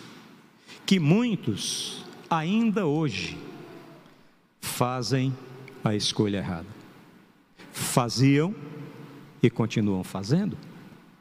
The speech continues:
No Evangelho de Marcos, capítulo dez, dos versos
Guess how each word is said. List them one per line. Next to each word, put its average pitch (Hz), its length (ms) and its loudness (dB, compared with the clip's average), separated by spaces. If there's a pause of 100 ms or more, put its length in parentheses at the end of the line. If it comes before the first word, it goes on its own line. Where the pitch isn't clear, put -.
(3000)
No 143 100 6
Evangelho 233 420 4
de 185 140 2
Marcos, 202 760 4
capítulo 196 840 2
dez, 131 760 2
dos 131 260 2
versos 151 840 2